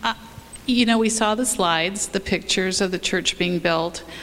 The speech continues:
I know that you all have a lot of memories about the trip, some really cool ones. I know that you met, um, the little boy that you, um, support through Children of Promise, right?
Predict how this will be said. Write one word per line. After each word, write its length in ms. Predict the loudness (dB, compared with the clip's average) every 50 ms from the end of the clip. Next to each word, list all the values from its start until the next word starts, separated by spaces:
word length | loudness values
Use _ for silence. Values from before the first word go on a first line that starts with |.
| -14 -16 -16 -18 -20 -20 -6 0
I 200 | 2 2 4 4
know 360 | 4 4 6 4 4 4 4
that 300 | 4 4 4 4 2 0
you 320 | -2 0 2 2 4 4
all 200 | 4 4 2 2
have 260 | 2 2 2 2 2 0
a 60 | 0
lot 340 | 0 2 2 2 0 0 -2
of 120 | -4 -2 0
memories 560 | 2 2 2 2 0 0 0 0 0 -2 -2
about 260 | -2 -2 -2 -2 -2
the 100 | -2 -4
trip, 380 | -4 -2 -2 -2 -2 -2 0 0
some 260 | 0 2 2 2 2
really 220 | 2 2 2 0
cool 380 | 0 -2 -2 0 2 2 2 2
ones. 320 | 2 2 2 2 0 0
I 80 | 0 0
know 220 | 0 0 0 0
that 120 | 0 0 0
you 160 | 2 0 2
met, 380 | 2 2 2 2 0 0 -4 -8 -12 -16 -18 -16 -4 -2
um, 480 | -2 0 0 0 0 0 0 -2 -2 -2 -2
the 120 | -2 0
little 180 | 0 0 -2 -2
boy 260 | -2 -2 -2 -2 0
that 180 | -2 -2 -2 0
you, 200 | 2 2 0 0 -4 -10 -16 -16 -6 -2 0
um, 180 | 0 2 2
support 420 | 0 0 -2 -2 0 0 0 0 2
through 200 | 2 0 0 0 -2 -12 -14 -14 -14 -14 -14 -14 -16 -18 -20 -20 -8 0
Children 320 | 2 4 6 6 6 4 2
of 100 | 0 2
Promise, 520 | 2 2 2 2 0 0 0 0 0 2
right? 340 | 2 2 2 2 0 -2